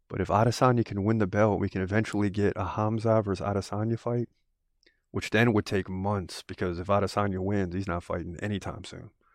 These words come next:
It's not gonna be like du Plessis on a three, three-month rebound. I can promise you that.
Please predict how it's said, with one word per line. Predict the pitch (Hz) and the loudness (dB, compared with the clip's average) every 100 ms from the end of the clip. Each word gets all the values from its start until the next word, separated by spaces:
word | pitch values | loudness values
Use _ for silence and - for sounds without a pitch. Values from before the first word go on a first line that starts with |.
| _ _ _ _ _ - | _ _ _ _ _ -16
It's | - | 0
not | 98 90 | 0 2
gonna | 98 | -2
be | 90 95 | -2 2
like | 90 - | 0 0
du | 98 | -6
Plessis | - 92 - 110 | 0 -2 2 2
on | 98 | 4
a | 90 | 0
three, | - 95 95 87 - | -2 -4 -4 -6 -4
three-month | 98 92 90 85 | -4 -2 -4 -4
rebound. | 104 104 80 - _ _ _ _ _ _ - | -4 -4 -6 -10 _ _ _ _ _ _ -8
I | 92 | -4
can | 90 | -4
promise | - 107 101 92 | 4 4 4 0
you | - | -2
that. | 107 95 | -2 -2